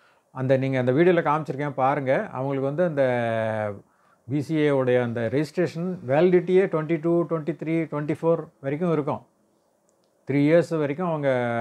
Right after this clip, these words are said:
அப்ளை பண்ணி வச்சுக்கலாம் வேலிடிட்டி. அதனால இதெல்லாம் வந்து ஒரு ஜென்யூனான,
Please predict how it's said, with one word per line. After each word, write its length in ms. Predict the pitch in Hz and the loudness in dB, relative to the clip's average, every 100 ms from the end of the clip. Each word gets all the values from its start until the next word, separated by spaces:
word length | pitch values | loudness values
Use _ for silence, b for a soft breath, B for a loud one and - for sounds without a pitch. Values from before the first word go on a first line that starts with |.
| 113 | -2
அப்ளை 200 | 110 131 | -2 -4
பண்ணி 180 | 120 131 | -4 -4
வச்சுக்கலாம் 500 | 120 - 131 123 107 | -4 -4 -6 -6 -4
வேலிடிட்டி. 640 | 107 117 101 92 131 202 _ b b b b | -2 -4 -4 -6 -6 -6 _ b b b b
அதனால 340 | - 131 160 165 | -6 -2 0 2
இதெல்லாம் 300 | 143 165 175 | 2 0 0
வந்து 200 | 156 175 | 0 0
ஒரு 160 | 160 | 0
ஜென்யூனான, 600 | 127 131 139 151 151 151 | 0 -2 -2 -4 -4 -6